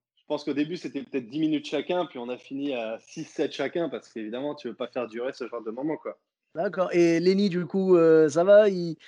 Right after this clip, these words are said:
Speaker 2: Enfin, je veux dire, il, il a,
Speaker 1: Bah,
Speaker 2: il a été en pilote automatique, peut-être ?
Speaker 1: Ouais, on a, de toute façon, à force tous les deux, hein, on a, on a enchaîné du texte. Il a essayé un, un peu de, de, de, de, de parler plus fort, de leur gueuler dessus, parce que, bah, ça faisait cinq minutes qu'ils avaient pas écouté le premier. Il s'est dit, « Allez, vas-y, c'est bon, euh,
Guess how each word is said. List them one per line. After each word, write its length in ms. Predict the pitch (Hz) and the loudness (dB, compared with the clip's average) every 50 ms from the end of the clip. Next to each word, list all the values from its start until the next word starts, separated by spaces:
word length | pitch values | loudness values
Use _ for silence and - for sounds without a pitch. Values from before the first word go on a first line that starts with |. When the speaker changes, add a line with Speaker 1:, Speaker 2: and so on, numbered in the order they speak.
| - _ _ | -20 _ _
Speaker 2:
Enfin, 240 | - 175 165 165 160 | 2 4 4 4 4
je 60 | 143 | 0
veux 80 | 170 | 0
dire, 120 | 165 180 165 | 0 0 0
il, 200 | 175 170 170 - | 0 -2 -2 -4
il 360 | - 190 190 185 185 175 170 | -6 -10 -10 -10 -8 0 4
a, 120 | 170 165 160 | 6 6 8
Speaker 1:
Bah, 160 | 160 156 - 190 | 8 6 6 4
Speaker 2:
il 100 | 175 170 | 4 4
a 80 | 170 | 2
été 200 | 175 - _ - | 2 0 _ -2
en 80 | 170 160 | -2 -2
pilote 280 | 156 - 185 185 175 185 | 0 2 2 2 2 2
automatique, 400 | 165 - 180 190 - 247 190 - | 0 2 0 0 0 -2 -4 -6
peut-être ? 340 | 160 143 147 127 - _ _ _ _ _ _ | -4 -4 -4 -6 -6 _ _ _ _ _ _
Speaker 1:
Ouais, 360 | 151 143 135 147 147 143 131 95 - 107 117 | -2 0 0 2 0 -2 -4 -6 -12 -18 -20
on 60 | 123 | -20
a, 80 | 120 | -20
de 60 | 120 120 | -20 -20
toute 80 | 107 _ | -20 _
façon, 400 | 120 104 - - 151 131 110 101 | -20 -20 -18 -18 -18 -18 -18 -20
à 60 | 98 | -20
force 200 | _ - 104 - _ | _ -20 -20 -20 _
tous 100 | - 127 | -4 -2
les 100 | 127 143 | 0 0
deux, 140 | 139 165 | 2 2
hein, 160 | 151 127 113 107 113 107 | 0 0 -2 -6 -12 -12
on 80 | 104 | -10
a, 260 | 110 110 110 110 107 104 | -8 -8 -8 -8 -8 -10
on 140 | 107 101 104 | -12 -12 -10
a 100 | 110 113 | -10 -8
enchaîné 320 | 113 110 - - 139 127 | -8 -10 -10 -8 -6 -6
du 160 | 123 120 123 113 | -6 -6 -4 -2
texte. 220 | - 165 156 - | 0 0 0 0
Il 100 | 135 127 | -2 -2
a 60 | 135 | -2
essayé 240 | 135 135 156 151 156 | -2 -2 -4 -6 -6
un, 100 | 156 143 135 143 127 131 127 | -6 -8 -10 -14 -16 -18 -20
un 60 | 143 | -20
peu 160 | - _ 160 151 | -18 _ -16 -12
de, 240 | 139 135 131 127 | -10 -10 -10 -12
de, 300 | 120 110 120 117 117 117 | -14 -14 -16 -16 -16 -16
de, 220 | 110 107 117 113 107 | -16 -16 -16 -16 -16
de, 340 | 104 _ - 110 113 _ _ | -18 _ -20 -20 _ _ _
de 60 | 120 | -6
parler 200 | - 143 143 143 | -4 -4 -4 -4
plus 180 | 143 - 165 | -8 -10 -14
fort, 240 | 151 - 185 185 180 | -10 -6 -4 -4 -4
de 80 | 147 139 | -4 -6
leur 180 | 139 139 135 123 | -8 -10 -10 -10
gueuler 200 | 135 139 143 147 | -12 -14 -14 -14
dessus, 280 | 147 _ 190 190 175 151 | -16 _ -20 -20 -20 _
parce 300 | 135 127 123 117 110 _ _ _ | -18 -16 -16 -16 -20 _ _ _
que, 140 | 120 120 113 | -16 -16 -14
bah, 220 | 107 110 107 110 | -12 -12 -12 -12
ça 140 | 107 - 131 | -12 -14 -16
faisait 140 | 110 110 127 | -12 -10 -12
cinq 160 | 123 - 147 139 | -8 -6 -6 -6
minutes 320 | 143 147 156 151 139 _ | -4 -4 -4 -4 -6 _
qu'ils 400 | _ 135 123 117 120 120 123 117 | _ -12 -10 -10 -10 -12 -10 -8
avaient 100 | 123 123 | -10 -10
pas 140 | 120 - 143 | -6 -6 -6
écouté 260 | 123 - 143 139 120 | -6 -6 -10 -8 -6
le 80 | 147 135 | -8 -8
premier. 280 | - - 147 147 156 151 | -4 -4 -4 -2 -2 -4
Il 80 | 131 | -6
s'est 120 | - - 120 | -8 -12 -12
dit, « 80 | 143 151 | -8 -4
Allez, 220 | 165 170 156 143 | -4 -2 -4 -4
vas-y, 200 | 139 143 147 151 | -6 -8 -10 -10
c'est 120 | 143 - 147 | -8 -8 -8
bon, 200 | 147 151 147 131 | -6 -6 -6 -6
euh, 80 | 120 | -8